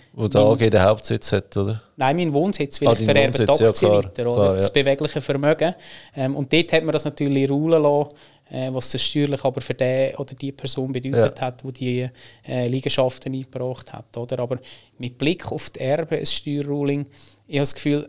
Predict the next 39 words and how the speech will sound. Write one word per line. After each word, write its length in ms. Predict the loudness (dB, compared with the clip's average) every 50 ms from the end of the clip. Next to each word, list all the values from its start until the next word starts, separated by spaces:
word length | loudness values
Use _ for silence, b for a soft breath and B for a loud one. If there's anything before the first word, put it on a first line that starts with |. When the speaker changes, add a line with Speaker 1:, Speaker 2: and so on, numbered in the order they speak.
| -12 _
Speaker 2:
das 180 | -6 -4 -4 -2
bringt 420 | -2 0 -2 -2 -2 -4 -8 -4 0
auch 240 | 0 0 0 0 -4 -6
wie 140 | -4 -2 -2
nicht 260 | -2 -2 -4 -6 -8
viel, 260 | -8 -6 -6 -6 -6
oder? 340 | -6 -6 -8 -8 -8 -6 -6 -6
Weil 200 | -6 -6 -8 -8
eigentlich 300 | -10 -12 -10 -10 -12 -8
die 60 | -4
Tarife 440 | -4 -2 -2 -2 -4 -6 -6 -6 -6
sind 240 | -6 -6 -6 -8 -8 -8
klar. 520 | -8 -4 -2 0 2 2 2 0 -2 -4 -6 -8 -2
Speaker 1:
Ja. 280 | 2 4 6 6 4 2 B B B B B B
Speaker 2:
Äh, 180 | -8 -6 -6 -6
und 180 | -4 -4 -2
nachher 460 | -2 -2 -4 -4 -6 -8 -6 -6 -4 -4
ist 140 | -2 -2
einfach 220 | -2 -2 -2 -4 -6 -8 -14 _ -20 -10
das 140 | -6 -6 -6
konkrete 540 | -4 -6 -6 -4 -2 -2 -2 -2 -4 -6 -8
Vermögen, 460 | -6 -6 -4 -4 -4 -4 -4 -4 -4 -4
das 80 | -6 -6 -6
du 100 | -6 -4
Speaker 1:
Ja. 160 | -4 -4 -4
Speaker 2:
hast. 380 | -4 -4 -4 -4 -6 -6 -8 -10 _ _ B B B B B B B B B B B
Äh, 120 | -6 -2 0
Speaker 1:
Kannst 160 | 0 2 2
du 20 | 4
schnell 120 | 4 4
das 80 | 4 4
Steuerruling 540 | 4 4 4 6 6 6 6 6 4 4
erklären 500 | 2 2 0 0 2 4 6 6 4 2
für 120 | 0 -2 -2
die, 100 | -2 -2
die 40 | 0
es 240 | 0 -2 -2 -2
nicht 160 | -2 -2 -4 -4 -4
kennen? 280 | -4 -2 -2 -2 -4